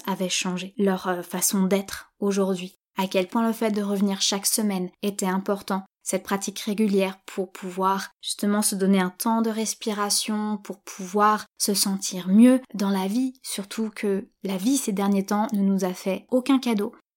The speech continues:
et qu'il était nécessaire de pouvoir prendre soin de soi. En fait, chaque cours me rappelle qu'enseigner est ma voie. Oui, j'enseigne le yoga, mais avant d'enseigner le yoga, je souhaite enseigner, je souhaite transmettre. La transmission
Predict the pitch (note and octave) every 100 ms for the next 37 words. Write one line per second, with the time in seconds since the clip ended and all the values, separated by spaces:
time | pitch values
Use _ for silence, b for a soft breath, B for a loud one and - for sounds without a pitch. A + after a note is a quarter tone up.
0 | _ G#3+ A3+ A3+ - - G#3+ G#3+ G#3 G#3
1 | A3 A3 A3+ - A#3+ G#3 F#3+ - F#3 F#3+
2 | F#3 - F#3+ F#3 - - - F#3 F3+ F#3
3 | - F#3+ _ _ _ _ _ A3 G#3 A3+
4 | B3+ - - - - - B3+ B3+ - B3
5 | B3+ B3+ - A3 G#3+ G3+ G3 G3+ G3+ G#3
6 | G3+ _ - A3 - G#3+ G3 G#3 - G3+
7 | F#3 F3+ F3 - _ _ - B3 B3+ A3
8 | - G#3+ G3+ G3 - - G3+ A3 A3 G#3+
9 | A3+ G#3+ G3+ G3 A#3 A#3+ G#3+ - G3 F#3+
10 | G3 F#3 F3+ G3+ G#3+ B G#3 G3 G#3+ A#3
11 | A3 G#3 F#3+ G3 F#3+ F3+ F#3+ G#3+ G#3 -
12 | G3+ - F#3 - - F3+ F3+ A#3 - A3
13 | G3+ - A3 A#3+